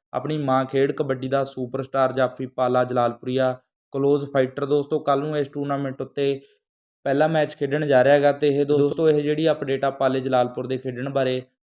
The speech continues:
ਸੋਸ਼ਲ ਮੀਡੀਆ ਦੇ ਉੱਤੇ ਬਹੁਤ ਜ਼ਿਆਦਾ ਵਾਇਰਲ ਹੋ ਰਹੀ ਆ। ਕੱਲ੍ਹ ਨੂੰ ਪਾਲਾ ਇਸ ਟੂਰਨਾਮੈਂਟ ਉੱਤੇ ਖੇਡਦਾ ਦੇਖਣ ਨੂੰ ਮਿਲੂਗਾ ਆਪਾਂ ਨੂੰ ਸਾਰਿਆਂ ਨੂੰ। ਸੋ ਬਾਕੀ ਇਹ ਟੂਰਨਾਮੈਂਟ ਲਾਈਵ ਚੱਲੇਗਾ ਕਬੱਡੀ ਤਿੰਨ ਸੌ ਪੈਂਹਠ ਡਾਟ ਕਾਮ ਦੇ ਅਫੀਸ਼ੀਅਲੀ YouTube ਚੈਨਲ ਦੇ ਉੱਤੇ।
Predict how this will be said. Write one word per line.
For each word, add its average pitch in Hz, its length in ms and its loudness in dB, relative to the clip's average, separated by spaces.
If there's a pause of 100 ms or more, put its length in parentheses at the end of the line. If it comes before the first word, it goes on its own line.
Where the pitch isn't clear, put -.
(260)
ਸੋਸ਼ਲ 139 240 -2
ਮੀਡੀਆ 147 260 0
ਦੇ 151 60 4
ਉੱਤੇ 147 160 -2
ਬਹੁਤ 139 260 -2
ਜ਼ਿਆਦਾ 139 200 2
ਵਾਇਰਲ 123 300 0
ਹੋ 135 140 -2
ਰਹੀ 143 100 -2
ਆ। 147 60 0
ਕੱਲ੍ਹ 131 240 -2
ਨੂੰ 143 120 -6
ਪਾਲਾ 131 480 0
ਇਸ 131 160 -2
ਟੂਰਨਾਮੈਂਟ 131 580 -4
ਉੱਤੇ 127 220 -10
ਖੇਡਦਾ 127 400 -4
ਦੇਖਣ 131 300 -4
ਨੂੰ 127 100 -4
ਮਿਲੂਗਾ 120 320 -4
ਆਪਾਂ 131 220 -6
ਨੂੰ 135 100 -6
ਸਾਰਿਆਂ 120 340 -2
ਨੂੰ। 151 180 -6 (360)
ਸੋ 143 60 -2
ਬਾਕੀ 139 340 -2
ਇਹ 147 100 0
ਟੂਰਨਾਮੈਂਟ 143 480 -6
ਲਾਈਵ 131 220 0
ਚੱਲੇਗਾ 131 360 -4
ਕਬੱਡੀ 127 360 -6
ਤਿੰਨ 127 180 -6
ਸੌ 127 160 -6
ਪੈਂਹਠ 127 340 -6
ਡਾਟ 123 220 -2
ਕਾਮ 135 240 -8
ਦੇ 135 160 0 (340)
ਅਫੀਸ਼ੀਅਲੀ 135 460 -2
YouTube 139 260 -4
ਚੈਨਲ 131 300 -6
ਦੇ 139 80 -2
ਉੱਤੇ। 143 340 0